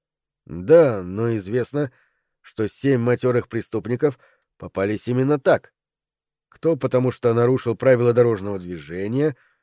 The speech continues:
кто по какой-то другой мелочи. Может быть, он был скрупулезен на месте преступления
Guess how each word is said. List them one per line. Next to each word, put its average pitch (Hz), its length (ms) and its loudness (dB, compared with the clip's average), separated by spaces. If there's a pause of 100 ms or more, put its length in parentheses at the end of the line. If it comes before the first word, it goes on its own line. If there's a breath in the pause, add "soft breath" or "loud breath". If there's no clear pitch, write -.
(160)
кто 143 240 -2
по 127 140 -4
какой-то 131 400 0
другой 156 380 4
мелочи. 98 520 -8 (460)
Может 110 360 -6
быть, 117 220 -4
он 117 160 0
был 123 160 0
скрупулезен 127 800 0
на 120 100 0
месте 123 300 -2
преступления 123 800 0